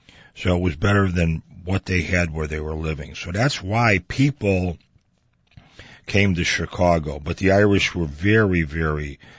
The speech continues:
uh, prominent in building Chicago. And you know what? In the very beginning, Irish were not afraid to work. Um, either were any of the other ethnics, but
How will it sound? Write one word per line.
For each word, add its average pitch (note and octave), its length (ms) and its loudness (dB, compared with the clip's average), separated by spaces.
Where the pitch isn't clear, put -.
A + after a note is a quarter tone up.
uh, D#2+ 200 -2
prominent F#2 720 2
in E2 240 0
building D#2+ 480 -2
Chicago. D#2+ 840 -6
And D3 180 4
you F#3 60 6
know F#3+ 140 6
what? F3+ 160 6
In E3 100 6
the C3+ 80 4
very D3 340 4
beginning, A#2 720 2
Irish D#3 560 2
were A#2 220 4
not B2 240 4
afraid A#2+ 460 0
to C3 100 -2
work. C#3+ 360 0
Um, F2+ 300 -6
either F#2+ 260 -4
were D#2+ 240 -4
any A2+ 220 4
of F#2 80 4
the F2 140 2
other A#2 200 4
ethnics, F#2 440 0
but F2+ 240 0